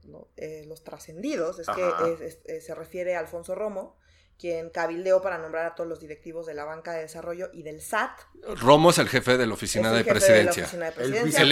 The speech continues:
Speaker 1: pues,
Speaker 3: empresario de Nuevo
Speaker 1: que
Speaker 3: León.
Speaker 1: es un súper empresario
Speaker 2: Claro,
Speaker 1: de Nuevo
Speaker 2: claro,
Speaker 1: León.
Speaker 2: claro.
Speaker 1: Ahora, recordemos Margarita Ríos Farjat, que es la
Speaker 2: Ajá.
Speaker 1: titular del sat, que es otra de la, cuando dice gente que no conoce sobre la hacienda pública, eh, muy probablemente se está refiriendo a ella.
Speaker 2: Ah, ya estamos leyendo.
Speaker 1: Recordemos,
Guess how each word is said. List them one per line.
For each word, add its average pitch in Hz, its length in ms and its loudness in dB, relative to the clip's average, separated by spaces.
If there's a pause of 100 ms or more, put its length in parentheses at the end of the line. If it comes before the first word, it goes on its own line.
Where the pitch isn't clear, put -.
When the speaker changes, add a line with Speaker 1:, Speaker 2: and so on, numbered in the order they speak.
Speaker 1:
pues, - 100 6
Speaker 3:
empresario 156 580 8
de 160 80 4
Nuevo 147 220 4
Speaker 1:
que 156 40 6
Speaker 3:
León. 165 180 8
Speaker 1:
es 165 80 4
un 160 40 -6
súper 208 380 4
empresario 170 400 -4
Speaker 2:
Claro, 104 160 6
Speaker 1:
de 170 80 -2
Nuevo 208 160 4
Speaker 2:
claro, - 100 0
Speaker 1:
León. 180 140 -2
Speaker 2:
claro. - 180 -20
Speaker 1:
Ahora, 214 240 8
recordemos 285 580 4
Margarita 311 760 0
Ríos 277 480 4
Farjat, 190 440 -2 (220)
que 196 60 -8
es 185 80 -6
la 196 60 0
Speaker 2:
Ajá. 165 120 -2
Speaker 1:
titular 170 320 -4
del 190 160 -2
sat, 185 300 -2 (180)
que 165 120 -8
es 165 120 -12
otra 165 260 -8
de 156 100 -4
la, - 100 -12
cuando 170 240 -6
dice 185 260 -6
gente 202 320 -6
que 190 80 -8
no 180 140 -10
conoce 180 420 -8
sobre 160 260 -12
la 160 100 -10
hacienda 165 280 -14
pública, 220 560 -8
eh, 175 280 -10
muy 180 120 -10
probablemente 180 380 0
se - 60 -20
está 170 100 -12
refiriendo 160 420 -12
a 151 80 -4
ella. 143 180 -10
Speaker 2:
Ah, 202 320 6
ya 143 100 4
estamos 147 280 2
leyendo. 226 220 6
Speaker 1:
Recordemos, 254 420 6